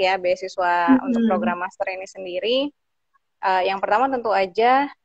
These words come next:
Speaker 1: em, kita apply dokumen. Jadi
Speaker 2: Ya.
Speaker 1: proses aplikasi ya, proses aplikasi dokumen. Eh, waktu zamanku aku nggak tahu ya, <laughs> sekarang kayaknya udah berubah
Speaker 2: Mm-mm.
Speaker 1: ya. Jadi tahun dua ribu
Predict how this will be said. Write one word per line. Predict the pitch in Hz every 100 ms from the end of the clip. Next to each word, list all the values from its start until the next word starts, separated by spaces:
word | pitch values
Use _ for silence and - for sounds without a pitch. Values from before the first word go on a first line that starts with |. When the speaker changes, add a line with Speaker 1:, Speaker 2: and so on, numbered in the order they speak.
| -
Speaker 1:
em, | 185 180 180 175 175 180 _ _ _ _ _ _ _ _ _ _ _ _ _ _ 208
kita | - -
apply | 208 - 202 202 196 196
dokumen. | 196 - 185 196 240 _ _ _ _ -
Jadi | 185 196 214
Speaker 2:
Ya. | -
Speaker 1:
proses | 190 196 185 180 196 -
aplikasi | - - 202 - 202 185
ya, | 175 - 196 -
proses | 202 208 -
aplikasi | - 196 185 - 185 180 175 185
dokumen. | 190 190 180 196 240 _ _ _ _ _ _ - 190
Eh, | 180 175 175 170 - _ _ -
waktu | 214 214 247 208
zamanku | 226 220 233 294
aku | 302 294
nggak | 262
tahu | 262
ya, | 220 247
<laughs> |
sekarang | 285 285 320 247
kayaknya | 233 247 262
udah | 214 202
berubah | 196 226 190
Speaker 2:
Mm-mm. | 220
Speaker 1:
ya. | 185
Jadi | 185 196 233 - 226
tahun | 214 208
dua | 196 196
ribu | 208 196 226 262 277